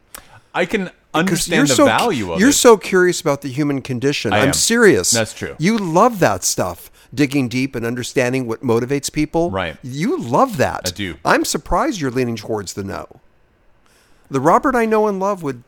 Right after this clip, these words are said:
Speaker 1: I can
Speaker 2: say
Speaker 1: appreciate
Speaker 2: yes.
Speaker 1: both sides, honestly. I'm
Speaker 2: Yeah.
Speaker 1: not saying no.
Speaker 2: Yeah.
Speaker 1: I'm saying I get it. I understand it, but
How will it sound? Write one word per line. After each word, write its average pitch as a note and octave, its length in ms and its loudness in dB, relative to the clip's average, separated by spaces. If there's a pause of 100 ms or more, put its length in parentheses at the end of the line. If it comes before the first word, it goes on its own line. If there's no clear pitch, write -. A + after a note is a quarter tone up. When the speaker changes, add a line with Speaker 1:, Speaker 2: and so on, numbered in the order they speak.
Speaker 1:
I F3 100 2
can G3 140 -2
Speaker 2:
say - 40 0
Speaker 1:
appreciate C#4+ 400 -4
Speaker 2:
yes. D#3+ 60 -6
Speaker 1:
both D#3+ 140 -2
sides, G#3+ 340 -2
honestly. C#3 360 -4
I'm G#2+ 80 0
Speaker 2:
Yeah. B2+ 80 2
Speaker 1:
not F#3+ 140 -2
saying G#3 320 -2
no. E2+ 320 -4
Speaker 2:
Yeah. B2+ 120 0
Speaker 1:
I'm C3 100 -4
saying D3 380 -4 (1200)
I C3 80 -4
get D#3 320 4
it. A#2 220 -4 (280)
I C3 60 0
understand D3 500 -6
it, G#2+ 140 -6 (160)
but A2+ 280 -6